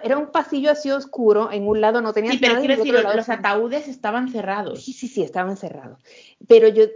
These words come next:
Speaker 1: yo quedé traumatizada para el resto de vida porque yo fui de window shopping a ver ataúdes y flores. <laughs> Y entonces, de allí, cuando se terminó esa parte macabra,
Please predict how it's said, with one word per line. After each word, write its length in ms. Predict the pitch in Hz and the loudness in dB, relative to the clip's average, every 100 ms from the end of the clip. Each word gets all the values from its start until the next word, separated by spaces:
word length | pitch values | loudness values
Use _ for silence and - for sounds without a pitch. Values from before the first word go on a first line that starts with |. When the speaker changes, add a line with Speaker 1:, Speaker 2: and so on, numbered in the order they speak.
| 202 | -6
Speaker 1:
yo 200 | - 226 | 0 0
quedé 280 | 233 277 233 | 0 -2 -2
traumatizada 800 | 226 233 226 156 165 - 208 240 | -2 -6 -6 -10 -16 -8 -6 -6
para 160 | 196 175 | -6 -8
el 60 | |
resto 160 | 165 226 | -8 -4
de 80 | 226 | -2
vida 240 | 302 392 | -2 -4
porque 460 | 381 214 - 196 - 196 185 | -4 -4 -2 -4 -4 -14 -10
yo 160 | - 214 | 2 2
fui 240 | - 247 | 4 0
de 80 | 277 | 2
window 400 | 277 233 214 214 | 2 2 4 2
shopping 480 | 214 214 202 247 254 | 2 -2 0 0 0
a 80 | 214 | 0
ver 160 | 190 | 0
ataúdes 480 | 190 190 185 160 165 | 0 0 0 0 -2
y 80 | 202 | -6
flores. 400 | - 277 330 285 | -6 -6 -6 -10
<laughs> 800 | - - - - - - - - 240 254 - 240 - - - - 240 | -12 -16 -16 -18 -20 -20 -20 -10 -8 -8 -8 -10 -10 -18 -18 -8 8
Y 80 | |
entonces, 760 | 311 220 - 440 480 - 330 453 | 8 8 4 6 6 4 4 4
de 240 | 440 247 302 | 2 2 4
allí, 280 | 294 294 370 | 6 4 4
cuando 320 | - 254 240 | 4 6 4
se 160 | 247 | 4
terminó 460 | 247 233 240 240 262 | 4 2 2 -2 -4
esa 200 | 277 311 | -4 -6
parte 340 | 311 302 311 | -4 -4 -4
macabra, 680 | 311 320 320 277 262 262 285 | -4 -4 -2 0 0 0 -4